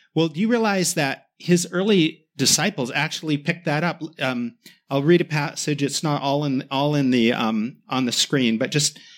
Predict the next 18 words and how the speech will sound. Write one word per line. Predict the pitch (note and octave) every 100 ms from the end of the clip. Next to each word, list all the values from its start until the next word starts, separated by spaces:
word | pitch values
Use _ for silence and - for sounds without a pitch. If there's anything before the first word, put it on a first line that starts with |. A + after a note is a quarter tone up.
| _ -
bear | D#3+ D#3+
with | D#3+ -
me. | A2+ G#2 -
And | C3+ F3
this | E3+
is | G3+ F3
a | C#3+
story | - - - F3+ F#3 D#3+
of | B2
the | B2+ B2+ D#3
early | F#3+ F3+
Christians | - C#3+ - B2+ B2
and | A2+
Peter | - G3+ E3 A#2 -
actually | E3 - F#3+ F3
raising | D3+ A3+ A3 F3+
the | A2+
dead. | G2+ F2+ F2